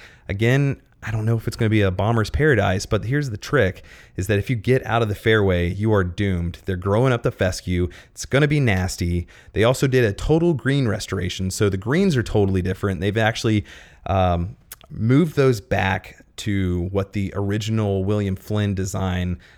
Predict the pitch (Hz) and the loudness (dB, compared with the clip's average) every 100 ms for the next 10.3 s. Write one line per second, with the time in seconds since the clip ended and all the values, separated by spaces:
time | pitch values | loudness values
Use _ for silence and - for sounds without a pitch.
0 | _ - 87 92 90 - 95 90 85 - | _ -8 -4 -2 -4 -2 -2 0 -2 -8
1 | - - _ _ _ - 95 90 92 95 | -14 -20 _ _ _ -6 -4 -2 -2 -2
2 | 92 90 - - - - - _ _ 95 | -2 -4 -8 -14 -18 -20 -20 _ _ -4
3 | 92 90 - 90 107 107 104 95 98 - | -4 -4 -6 -4 0 0 2 0 -2 -2
4 | 90 101 - - 120 107 - _ _ _ | -2 -2 -4 2 4 4 0 _ _ _
5 | _ _ _ _ - - 196 202 180 151 | _ _ _ _ -4 0 2 4 4 4
6 | 135 135 135 123 123 117 - 104 101 98 | 2 0 2 0 0 0 2 2 4 2
7 | 95 - - - - _ - - - 117 | 0 -6 -20 -20 -20 _ -14 -6 0 2
8 | 107 104 95 87 98 113 104 90 104 113 | 2 0 2 2 2 2 0 -4 -2 2
9 | 127 139 - 127 131 156 165 127 107 104 | 2 2 -2 0 2 2 2 2 2 2
10 | 92 90 | 2 -2